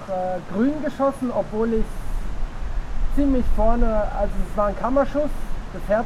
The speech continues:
ist nicht mehr auffindbar und es hat irgendwie, äh, die, die Eingeweide irgendwie auch ein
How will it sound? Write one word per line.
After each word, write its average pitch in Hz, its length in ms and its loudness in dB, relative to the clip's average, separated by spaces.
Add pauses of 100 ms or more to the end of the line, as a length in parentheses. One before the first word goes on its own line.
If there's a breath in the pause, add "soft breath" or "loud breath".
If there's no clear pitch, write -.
(120)
ist 214 100 -4
nicht 220 200 -2
mehr 202 160 0
auffindbar 240 720 -2 (1600)
und 202 520 2 (1040)
es 190 200 -2
hat 196 140 2 (140)
irgendwie, 208 680 -4
äh, - 340 -4
die, 185 500 -6
die 175 60 -4 (100)
Eingeweide 160 680 -4 (380)
irgendwie 170 340 -6
auch 156 180 -4
ein 170 100 -6